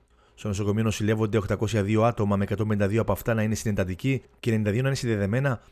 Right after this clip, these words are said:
με ένα πνευστήρα. Περίπου το εβδομήντα τέσσερα τοις εκατό των κατοίκων της Βικτόριας ηλικίας δεκαέξι ετών και άνω είναι πλήρως εμβολιασμένοι. Τα τελευταία στοιχεία δημοσιεύονται μία μέρα μετά την ανακοίνωση της κυβέρνησης της Βικτόριας ότι σχεδόν όλοι οι περιορισμοί για την νόσο covid δεκαεννέα θα τερματιστούν τον επόμενο μήνα,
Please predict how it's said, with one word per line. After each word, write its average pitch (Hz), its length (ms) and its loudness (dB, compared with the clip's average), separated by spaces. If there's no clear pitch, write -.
με 135 120 -4
ένα 147 140 -2
πνευστήρα. 107 600 2
Περίπου 107 280 0
το 107 60 0
εβδομήντα 98 240 0
τέσσερα 104 200 0
τοις - 80 -6
εκατό 101 160 0
των 104 100 -2
κατοίκων 101 280 0
της 95 100 -2
Βικτόριας 98 420 2
ηλικίας 98 260 0
δεκαέξι 101 300 0
ετών 107 260 -2
και 98 140 -2
άνω 104 120 2
είναι 107 140 2
πλήρως 107 380 0
εμβολιασμένοι. 95 960 0
Τα - 160 -16
τελευταία 98 320 0
στοιχεία 104 260 -2
δημοσιεύονται 107 600 0
μία 110 200 2
μέρα 107 180 4
μετά 110 360 0
την 107 480 -2
ανακοίνωση 120 440 0
της 123 100 -4
κυβέρνησης 120 560 0
της 113 120 0
Βικτόριας 123 640 0
ότι 101 140 -6
σχεδόν 113 260 0
όλοι 117 140 4
οι 117 60 2
περιορισμοί 107 540 4
για 127 120 4
την 110 120 0
νόσο 113 240 0
covid 113 200 2
δεκαεννέα 107 460 2
θα 127 80 -2
τερματιστούν 104 540 0
τον 117 200 0
επόμενο 123 320 0
μήνα, 120 360 0